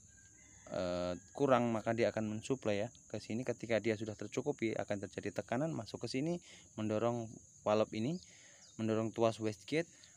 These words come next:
maka dia akan bypass. Jadi dari sini langsung dibuang ke knalpot atau ke muffler, tidak, tidak dimanfaatkan lagi untuk memutar si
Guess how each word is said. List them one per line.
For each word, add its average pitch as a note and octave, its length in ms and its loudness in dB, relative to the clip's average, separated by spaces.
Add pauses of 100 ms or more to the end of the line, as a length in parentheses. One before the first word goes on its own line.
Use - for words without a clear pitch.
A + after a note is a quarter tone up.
maka C#3 240 0
dia B2+ 220 2 (680)
akan D#3+ 460 -2 (100)
bypass. A2 600 0
Jadi A2+ 260 0
dari A2 160 0
sini A2+ 240 -2
langsung A#2+ 320 -2
dibuang A#2 960 -2
ke C#3 240 -4 (580)
knalpot G#2+ 480 -2
atau G2 160 -4
ke - 80 -6
muffler, G2 400 -4
tidak, G#2 240 0 (340)
tidak B2 220 2
dimanfaatkan G#2+ 680 0
lagi G2 300 -2
untuk A2 320 -4
memutar G#2 480 -4
si D3+ 260 -4